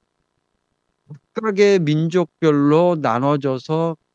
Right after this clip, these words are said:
뚜렷한 색깔을 가진 나라들로 자꾸 바뀌고 있어요. 이제, 이제는 거꾸로 다시. 네. 그래서 계속 국가들이 자기 국가의 이익을 위해서 막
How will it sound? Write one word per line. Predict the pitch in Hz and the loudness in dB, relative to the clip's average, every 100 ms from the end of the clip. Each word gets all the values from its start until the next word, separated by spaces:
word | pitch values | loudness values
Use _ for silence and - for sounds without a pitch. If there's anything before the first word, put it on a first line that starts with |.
| _ 233 | _ -4
뚜렷한 | 254 247 - 208 185 | 0 0 0 -2 -2
색깔을 | 226 - 214 190 180 | -4 -2 -2 -2 -2
가진 | 147 127 135 135 | -4 -4 -4 -2
나라들로 | 123 127 127 123 139 165 | 0 0 -2 -4 -4 -4
자꾸 | - - 156 | -6 -6 -6
바뀌고 | - - 180 131 | -6 -4 -2 -2
있어요. | - 107 | -6 -8
이제, | 104 | -2
이제는 | 127 147 160 127 - | 0 2 2 0 2
거꾸로 | 233 - 107 90 | 2 2 -8 -10
다시. | - - 120 - _ _ _ _ _ _ _ _ _ _ _ _ _ _ _ _ - | -10 -8 -10 -14 _ _ _ _ _ _ _ _ _ _ _ _ _ _ _ _ -20
네. | 101 90 _ _ _ _ _ _ _ _ _ _ _ _ | -20 -20 _ _ _ _ _ _ _ _ _ _ _ _
그래서 | 160 170 180 208 196 _ _ _ _ _ _ _ _ | -4 -2 0 0 -4 _ _ _ _ _ _ _ _
계속 | 156 190 185 | 0 2 0
국가들이 | - 170 196 175 175 | -4 0 0 2 -2
자기 | - - 151 175 | -4 -6 -6 -6
국가의 | 160 156 - 165 151 | -6 -8 0 2 2
이익을 | 143 175 170 170 139 | 2 0 0 -2 0
위해서 | 135 131 | -2 -2
막 | 147 135 | -4 -6